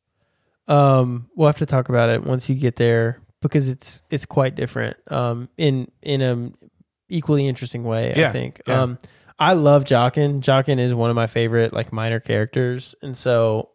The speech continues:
Speaker 1: you know, I just think he, I think he's good. But, yeah, he does, um, he does tell her, like, yeah, there'll be more deaths involved. Like, that's kinda breaking the rules, but, like, I got you. Um,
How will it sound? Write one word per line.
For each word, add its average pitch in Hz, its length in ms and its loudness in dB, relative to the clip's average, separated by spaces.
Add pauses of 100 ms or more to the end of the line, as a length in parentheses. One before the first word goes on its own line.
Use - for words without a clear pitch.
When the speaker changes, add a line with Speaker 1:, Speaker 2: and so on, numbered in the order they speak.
(200)
Speaker 1:
you 135 140 -10
know, 120 180 -6
I 135 80 -2
just 135 160 -4
think 127 140 -4
he, 120 240 -2
I - 80 -2
think 127 200 -6
he's 127 160 -8
good. 120 260 0
But, 135 360 2 (520)
yeah, 170 220 4
he 147 160 4
does, 160 540 4
um, 131 720 2 (280)
he 143 220 0
does 135 300 2 (140)
tell 131 260 0
her, 127 160 4
like, 120 380 0 (200)
yeah, 123 220 0
there'll 120 140 0
be 127 140 -2
more 117 200 -2
deaths 135 280 2
involved. 120 800 4
Like, 120 220 -6
that's 123 180 -6
kinda 127 200 -6
breaking 120 300 -4
the - 60 -10
rules, 120 460 -2
but, 107 380 -2 (760)
like, 127 220 -10 (720)
I 131 60 -12
got - 300 -8
you. - 200 -10 (720)
Um, 143 640 4